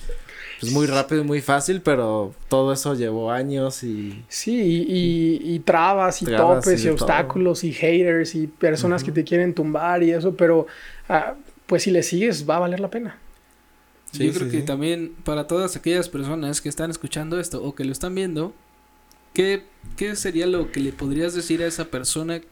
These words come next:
Speaker 3: que quiere, eh, alcanzar ese sueño, que, que quiere a lo mejor y también ser bailarín, que, este, digo, obviamente, lo primero para todos los que son, pues, papás, pues, ya, bueno, ya nos dijeron las edades, ¿no? Entre
Speaker 1: <laughs>
Speaker 3: nueve y trece es como
Speaker 1: Sí.
Speaker 3: tu,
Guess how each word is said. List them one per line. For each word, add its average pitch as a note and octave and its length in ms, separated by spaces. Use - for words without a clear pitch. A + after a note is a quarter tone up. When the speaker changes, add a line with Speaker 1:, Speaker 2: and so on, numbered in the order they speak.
Speaker 3:
que C3+ 140
quiere, D#3+ 520
eh, C#3 280
alcanzar C3+ 580
ese C#3+ 180
sueño, C#3+ 540
que, C#3 460
que C3 180
quiere D3+ 480
a C#3 40
lo C#3 100
mejor C#3 340
y G3+ 60
también C#3+ 340
ser D3 200
bailarín, C3+ 600
que, C3 340
este, C3 340
digo, C#3 300
obviamente, C#3+ 600
lo C#3+ 180
primero F3+ 580
para C3+ 220
todos C#3+ 180
los C3+ 100
que - 80
son, C#3+ 180
pues, C#3+ 180
papás, D3+ 400
pues, - 240
ya, C#3 140
bueno, B2 220
ya C3 120
nos C#3 140
dijeron C#3+ 320
las B2+ 180
edades, B2+ 520
¿no? G3 260
Entre C#3 240
Speaker 1:
<laughs> - 20
Speaker 3:
nueve F3 220
y D3+ 60
trece G#3 340
es F#3 140
como C#3 260
Speaker 1:
Sí. A#2 80
Speaker 3:
tu, B2+ 280